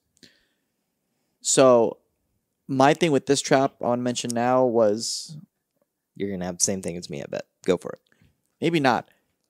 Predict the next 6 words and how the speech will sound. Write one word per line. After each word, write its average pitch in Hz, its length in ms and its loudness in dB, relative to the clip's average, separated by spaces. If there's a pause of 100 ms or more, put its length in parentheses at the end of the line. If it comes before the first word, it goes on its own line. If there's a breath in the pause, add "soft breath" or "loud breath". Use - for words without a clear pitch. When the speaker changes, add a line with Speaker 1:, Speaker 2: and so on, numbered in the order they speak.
(760)
Speaker 1:
Just 214 240 4
from 202 220 4
the 147 120 0
aspect 147 680 -4 (120)
or 127 220 2
the 107 500 -2